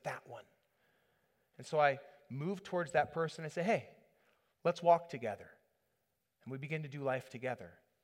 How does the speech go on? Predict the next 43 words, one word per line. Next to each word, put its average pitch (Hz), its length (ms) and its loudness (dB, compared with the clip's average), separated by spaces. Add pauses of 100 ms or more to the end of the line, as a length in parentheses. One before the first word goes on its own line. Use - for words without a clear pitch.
(360)
And 156 120 -6
the 147 60 -4
things 262 840 0 (460)
that 156 160 10
I'm 220 260 8
working 240 360 2
through 226 280 -2
in 190 100 0
my 175 220 8
life, 233 340 6
I 196 60 8
share 214 320 2
it 135 100 0
with 127 180 -8
them. 92 160 -12
The 160 100 2
things 277 380 4
that 247 120 10
I'm 233 160 6
up 247 340 8
to 143 280 0
and 147 100 0
the 165 60 4
things 262 300 2
that 240 80 6
I 233 60 8
get 240 180 0
to 202 80 -2
do, 202 360 2
I 180 100 8
invite 185 380 6
them 208 120 -2
to 175 60 -4
join 190 360 -2
me 190 180 0
in 214 80 -2
it. 107 180 -8 (800)
The 143 80 -2
things 240 380 2
that 170 200 2
they 262 220 10
are 214 100 8
doing 123 360 -8